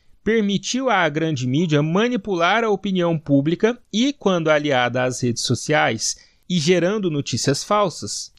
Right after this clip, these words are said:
as também chamadas fake news, essa tática interfere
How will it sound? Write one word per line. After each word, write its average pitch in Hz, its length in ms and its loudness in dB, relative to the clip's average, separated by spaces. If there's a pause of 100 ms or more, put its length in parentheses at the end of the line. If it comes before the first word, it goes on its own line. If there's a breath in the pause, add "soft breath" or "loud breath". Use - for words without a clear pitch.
as - 140 -6
também 151 300 0
chamadas 131 500 0
fake 190 340 0
news, 165 460 -2 (320)
essa 190 300 2
tática 208 720 0 (100)
interfere 226 880 0